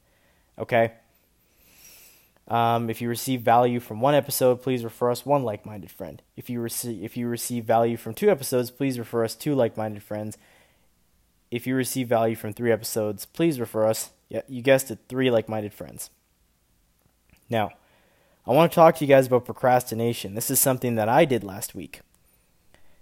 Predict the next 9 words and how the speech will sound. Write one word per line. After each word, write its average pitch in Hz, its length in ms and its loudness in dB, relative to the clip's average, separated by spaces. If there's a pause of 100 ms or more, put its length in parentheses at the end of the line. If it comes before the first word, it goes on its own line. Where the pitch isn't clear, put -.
(920)
Procrastination 143 1400 2 (1120)
sometimes 113 960 0 (580)
is 135 200 0
a 120 80 0
sign 143 480 4
of 107 120 -4
being 123 240 2
a 113 60 0
perfectionist. - 840 -4